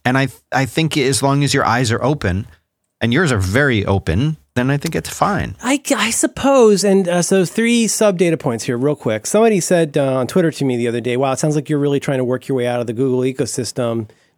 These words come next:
Speaker 2: You know, do you have ideas for getting out of Gmail?" And, um, I, I said, "Well,"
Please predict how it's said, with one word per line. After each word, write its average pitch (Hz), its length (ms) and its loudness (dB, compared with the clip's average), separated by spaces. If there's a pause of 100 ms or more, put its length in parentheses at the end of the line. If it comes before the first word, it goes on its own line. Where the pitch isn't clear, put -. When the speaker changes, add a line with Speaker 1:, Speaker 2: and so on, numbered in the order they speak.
(160)
Speaker 2:
You 139 100 -6
know, 117 180 -4
do 123 80 -6
you 131 60 -2
have 120 60 -6
ideas 135 440 0
for 135 160 -4
getting 123 200 -2
out 120 120 0
of 107 60 -6
Gmail?" 151 440 2
And, 139 160 -2 (380)
um, 160 400 0
I, 185 180 -2
I 190 120 0
said, 190 200 0
"Well," 220 560 2